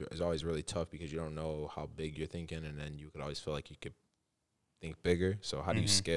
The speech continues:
Speaker 1: sca-, like, how do you really know what your goals should be?
Speaker 2: Yeah.
Speaker 1: It's about giving <laughs> yourself the freedom to, like, readjust your goal halfway through the year
Speaker 2: Oh,
Speaker 1: in
Speaker 2: yeah.
Speaker 1: June,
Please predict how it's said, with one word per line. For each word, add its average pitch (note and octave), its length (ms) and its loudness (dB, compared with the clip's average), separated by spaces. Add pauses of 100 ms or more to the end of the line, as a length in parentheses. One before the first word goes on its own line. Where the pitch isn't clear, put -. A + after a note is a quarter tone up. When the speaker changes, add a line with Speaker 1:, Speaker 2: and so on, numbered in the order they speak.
Speaker 1:
sca-, D#2 60 0
like, D2 160 0
how E2+ 100 0
do G2 80 4
you F2+ 140 2
really E2 380 2 (120)
know E2 160 2
what D2+ 340 0 (100)
your D#2 120 -4
goals D2 240 -2
should - 200 0
be? D2 240 0 (120)
Speaker 2:
Yeah. F#2+ 220 2 (1300)
Speaker 1:
It's - 100 -18
about F#2 200 6
giving F2+ 240 0 (140)
<laughs> - 140 12
yourself - 300 6
the E2 100 -4
freedom D2+ 360 -2
to, D2 120 -10
like, C#2+ 180 -8
readjust D2+ 520 -2
your C#2+ 80 -4
goal C#2+ 420 -4
halfway C#2+ 360 -6
through - 180 -10
the D2 80 -6
year D2 320 -4 (100)
Speaker 2:
Oh, B2 60 0
Speaker 1:
in A#2 80 6
Speaker 2:
yeah. F#2 40 6
Speaker 1:
June, D#2 340 0